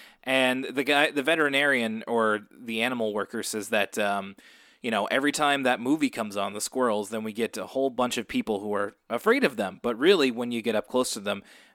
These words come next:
they're, they're not that bad. They're more afraid of, you know, they're more afraid of us than we are of them, sort of thing. So Arthur gets the idea to bring the squirrel in its ca-, in its cage from the animal hospital into class and to show it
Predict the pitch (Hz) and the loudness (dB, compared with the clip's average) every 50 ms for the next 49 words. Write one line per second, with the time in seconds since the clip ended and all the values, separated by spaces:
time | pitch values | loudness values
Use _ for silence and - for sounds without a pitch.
0 | _ - 107 107 107 107 107 104 101 113 - - 123 117 113 110 113 127 139 - | _ -6 -2 0 0 2 2 0 -2 -4 -8 -10 -4 -2 -2 0 2 0 0 2
1 | - 120 104 - 117 120 117 101 98 104 101 104 117 120 120 - - 135 120 110 | 0 0 0 2 2 4 4 2 2 -2 -2 0 2 2 2 2 4 2 4 2
2 | 104 95 - - _ - 110 101 101 95 95 98 104 104 101 - 120 107 98 - | 0 -2 -6 -18 _ -10 -8 -8 -8 -8 -6 -2 0 0 2 2 2 2 2 0
3 | - - 104 98 - - - 107 101 101 101 98 92 90 90 - - 101 98 98 | 0 0 0 0 0 0 -8 -6 -6 -4 -2 -2 -2 -2 -4 -4 -4 -4 -2 -2
4 | 92 95 - - - 101 90 - - - 98 92 69 64 _ - - - - - | -4 -6 -8 -6 -6 -6 -6 -8 -12 -10 -10 -10 -10 -12 _ -20 -20 -20 -20 -20
5 | - - - - - - - 143 139 - 139 160 165 - - 180 151 - 156 151 | -20 -20 -20 -20 -12 -2 2 2 4 6 6 6 4 4 2 0 2 2 0 0
6 | - 151 143 139 127 131 127 123 127 127 127 120 - - 127 117 107 - 127 139 | 0 0 2 4 2 2 2 0 0 0 0 0 -2 -4 -4 -6 -6 -2 0 0
7 | 147 165 175 175 160 - 139 123 131 131 - - - - 131 131 127 127 123 123 | 2 0 0 -4 -10 -12 -10 -6 -4 -2 -2 -2 -2 0 0 2 2 4 2 0
8 | 123 - - 120 123 131 135 - - - - - - - 143 - 143 143 147 147 | -2 -2 -4 -4 -4 -4 -4 -6 -6 -8 -8 -10 -10 -14 -8 -4 -2 -2 -2 -2
9 | - - 131 - - - 147 131 123 120 113 - - 131 117 113 113 107 120 151 | -2 -2 -2 -2 -2 0 2 2 2 2 0 -2 -2 -2 -2 -2 -2 0 0 0
10 | 175 165 120 - 117 107 - - - 117 104 104 113 - - 160 160 170 - - | 0 0 0 0 0 -2 -2 -2 -2 0 0 0 -2 -2 -4 -6 -6 -6 -4 0
11 | 220 214 147 98 95 - - - - - - - - _ - 117 117 117 113 117 | 0 2 2 2 0 -4 -4 -8 -10 -12 -20 -20 -20 _ -4 -2 -2 0 0 -2
12 | - - 135 120 120 123 | -2 0 2 2 2 2